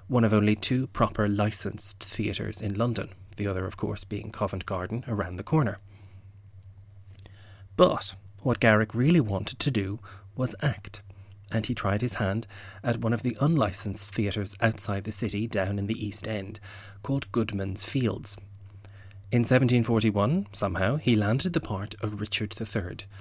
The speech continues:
and he was an overnight sensation.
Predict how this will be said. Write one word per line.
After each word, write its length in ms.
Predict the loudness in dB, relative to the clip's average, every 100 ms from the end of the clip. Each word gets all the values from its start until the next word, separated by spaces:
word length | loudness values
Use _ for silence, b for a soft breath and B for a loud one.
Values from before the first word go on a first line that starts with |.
| B B B B -16 -2
and 140 | -2
he 120 | 2
was 260 | 0 2 0
an 100 | -2 2
overnight 640 | 2 2 0 0 -2 -6
sensation. 800 | -10 -8 -6 -2 0 0 -2 -6